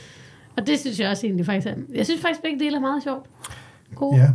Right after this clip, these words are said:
Speaker 1: bidder.
Speaker 2: og hele ideen om, at snart så er hjerteanfald, det er ikke værre end en hovedpine og sådan noget, ikke?
Speaker 1: Ja, den forstår jeg faktisk ikke helt.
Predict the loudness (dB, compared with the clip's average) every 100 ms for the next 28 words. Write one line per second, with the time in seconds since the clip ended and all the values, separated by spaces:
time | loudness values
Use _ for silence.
0 | 2 4 8 10 10 10 6 6 4 0
1 | 2 4 4 4 2 2 2 0 0 -2
2 | -2 2 2 2 -2 -4 -4 -2 -2 0
3 | -2 0 -2 -2 -2 -2 -2 -2 -2 0
4 | 0 0 -2 -4 0 0 -2 -14 -20 -20
5 | -20 -18 -16 -16 -2 0 2 0 -2 -4
6 | -4 -2 -4 -4 -2 -2